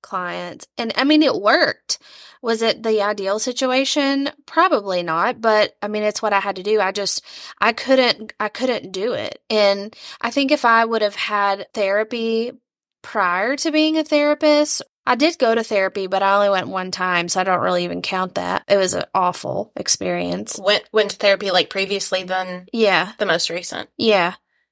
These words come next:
Speaker 1: Just once. <laughs>
Speaker 2: A one and done.
Speaker 1: Yeah.
Speaker 2: A one and done,
Speaker 1: I just
Speaker 2: everyone.
Speaker 1: went once and I was like, "Oh, I feel better. I'm good." No, so, yeah, I mean,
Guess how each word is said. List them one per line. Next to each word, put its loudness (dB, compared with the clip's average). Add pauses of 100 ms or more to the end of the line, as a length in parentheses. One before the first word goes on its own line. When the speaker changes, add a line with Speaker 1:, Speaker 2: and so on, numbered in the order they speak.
(140)
Speaker 1:
Just 0
once. -4 (260)
<laughs> -16
Speaker 2:
A -2
one 4
and -2
done. -2
Speaker 1:
Yeah. 2
Speaker 2:
A -2
one 0
and -6
done, -6
Speaker 1:
I 0
just 0
Speaker 2:
everyone. 2
Speaker 1:
went 2
once -8
and -4
I 4
was -2
like, -4
"Oh, 0
I -10
feel -4
better. 0
I'm -6
good." -10 (340)
No, 2
so, 2 (280)
yeah, 2
I -2
mean, -2